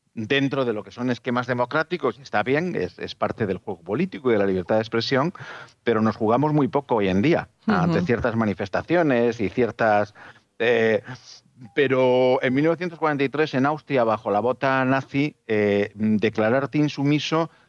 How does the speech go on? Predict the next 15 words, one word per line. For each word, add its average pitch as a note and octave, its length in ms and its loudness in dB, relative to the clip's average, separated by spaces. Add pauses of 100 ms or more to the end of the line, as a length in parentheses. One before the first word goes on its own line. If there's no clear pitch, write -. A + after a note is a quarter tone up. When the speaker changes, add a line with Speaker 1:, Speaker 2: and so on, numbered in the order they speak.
Speaker 1:
te - 120 -6
costaba C3+ 340 0
la A#2+ 80 2
muerte. A#2 400 0 (160)
Es A2+ 140 -4
así B2+ 180 -4
de G2+ 120 -2
simple. G2+ 520 -2 (380)
A B2+ 160 2
él D#3 80 0
se E3+ 140 -2
le D#3+ 100 -2
procesa C#3+ 420 -2
en A2+ 100 2
Berlín D3+ 520 0